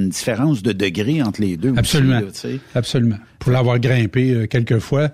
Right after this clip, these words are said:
Speaker 1: Ouais.
Speaker 2: Puis c'est ça. Puis ma grande crainte quand j'ai pris le poste, parce
Speaker 1: Ouais.
Speaker 2: que je suis venu temps plein en deux mille dix-huit, en deux mille seize,
Speaker 1: Ouais.
Speaker 2: ne-, n'écoutant que mon professionnalisme,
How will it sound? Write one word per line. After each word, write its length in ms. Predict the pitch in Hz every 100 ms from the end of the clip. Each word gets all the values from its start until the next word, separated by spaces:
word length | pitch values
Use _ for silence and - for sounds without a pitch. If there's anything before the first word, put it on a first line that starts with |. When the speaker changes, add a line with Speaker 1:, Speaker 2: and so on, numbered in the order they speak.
| -
Speaker 1:
Ouais. 240 | 95 90 110 -
Speaker 2:
Puis 240 | - 123
c'est 180 | 117 151
ça. 220 | - 151 -
Puis 140 | -
ma 120 | 135 131
grande 280 | 170 190
crainte 280 | - 185 233
quand 120 | 139 131
j'ai 160 | 127
pris 140 | 120 123
le 60 |
poste, 440 | - 156 214 - - -
parce 140 | 120
Speaker 1:
Ouais. 80 | 82
Speaker 2:
que 60 | 127
je 80 |
suis 80 | 127
venu 160 | 135 156
temps 160 | 160 135
plein 180 | 151 165
en 20 |
deux 80 | 147
mille 120 | 131
dix-huit, 320 | 110 135 156
en 100 | 135
deux 140 | 120 165
mille 160 | 165
seize, 540 | - 165 196 202 135 - -
Speaker 1:
Ouais. 160 | 80 98 - - - - - - -
Speaker 2:
ne-, 280 | 117 113 104 - - -
n'écoutant 540 | 123 117 - 160 156
que 100 | 151
mon 180 | 135 123
professionnalisme, 840 | 135 127 135 143 123 120 180 -